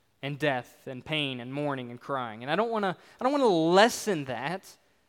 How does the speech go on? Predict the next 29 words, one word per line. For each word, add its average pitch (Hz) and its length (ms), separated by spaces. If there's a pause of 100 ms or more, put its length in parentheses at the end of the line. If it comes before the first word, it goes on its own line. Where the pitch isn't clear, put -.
(280)
That's 208 160
a 226 60
spectacular 214 840
aspect 196 460
of 165 60
the 165 60
new 190 180
heavens 180 280
and 170 100
the 165 40
new 175 260
earth. 160 380
We 185 120
will 202 160
live 190 280
in 170 80
complete 190 640 (360)
security. 180 880
We 175 180
will 190 120
be 175 300
at 165 260
rest 151 540
and 151 140
in 160 240
peace. - 580 (480)
But 165 140 (120)
that's 208 460
not 170 440